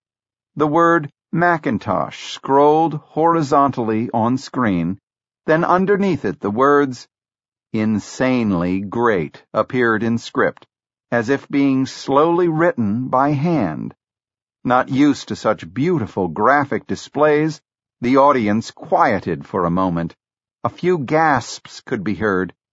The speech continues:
and then, in rapid succession, came a series of screenshots,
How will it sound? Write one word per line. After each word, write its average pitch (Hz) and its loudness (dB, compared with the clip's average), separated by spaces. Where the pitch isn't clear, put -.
and 113 -2
then, 120 2
in 113 -2
rapid 160 0
succession, 110 -2
came 156 0
a 143 0
series 196 -2
of 143 -2
screenshots, 151 -2